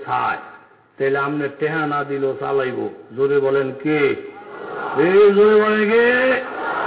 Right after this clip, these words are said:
বেড়ার চলা চলে যাবে, অসুবিধার কিছু নাই,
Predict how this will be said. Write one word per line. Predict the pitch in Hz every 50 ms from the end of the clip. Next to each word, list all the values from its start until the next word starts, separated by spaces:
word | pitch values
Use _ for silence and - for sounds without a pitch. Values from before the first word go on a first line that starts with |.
| - - - - - 294 294 - - - - - - - _ _ _ _ _ _ _ _ _ - _ _ -
বেড়ার | 135 160 175 185 196 190 170 - -
চলা | 185 190 190 180 175 -
চলে | 175 180 175 175 160
যাবে, | 151 151 147 147
অসুবিধার | 143 147 147 147 143 - 147 143 143 139 135 131 127
কিছু | 120 127 120 113 131 131
নাই, | 123 110 110